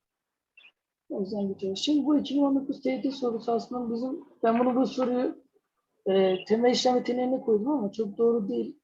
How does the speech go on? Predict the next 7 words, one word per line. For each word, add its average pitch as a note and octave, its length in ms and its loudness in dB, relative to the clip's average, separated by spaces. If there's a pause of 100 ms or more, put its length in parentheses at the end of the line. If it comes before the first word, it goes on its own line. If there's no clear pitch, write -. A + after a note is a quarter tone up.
(120)
koymam. G3 460 -2 (1000)
Burada C#4 320 -2 (320)
birinden C4+ 340 -2
ses G#3+ 340 -10
geliyor G#3+ 240 -4
ama. G3 340 -8
Heh. A3 60 -10